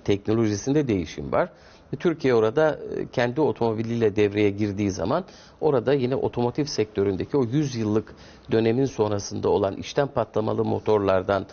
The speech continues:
elektrikli motora geçiş veya, e, connected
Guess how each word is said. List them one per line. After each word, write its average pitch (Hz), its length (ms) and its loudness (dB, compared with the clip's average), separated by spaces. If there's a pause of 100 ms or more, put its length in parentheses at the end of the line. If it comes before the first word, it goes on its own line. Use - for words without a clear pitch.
(340)
elektrikli 113 500 2
motora 107 420 0
geçiş 95 520 -4
veya, 123 380 4 (400)
e, 113 200 2
connected 139 420 0